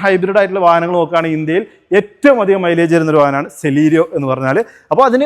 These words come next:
ഒരു അപ്ഡേറ്റ് കൂടി വന്നിട്ടുണ്ട്. നമ്മളിപ്പോൾ കാണുന്നത് ആറ് എയർ ബാഗോട് കൂടിയിട്ടുള്ള വാഹനമാണ്. അതായത് മാരുതി അവരുടെ ലൈനപ്പിലെ Alto,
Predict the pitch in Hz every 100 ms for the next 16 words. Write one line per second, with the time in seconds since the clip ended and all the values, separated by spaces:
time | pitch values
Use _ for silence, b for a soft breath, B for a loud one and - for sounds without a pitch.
0 | 277 247 233 185 202 220 208 190 180 180
1 | 170 175 202 202 190 165 185 160 226 -
2 | 175 170 185 202 294 - 165 165 165 175
3 | 180 196 170 156 151 147 143 143 139 160
4 | 196 302 b b _ 180 226 277 240 240
5 | 220 208 208 175 208 190 175 180 180 220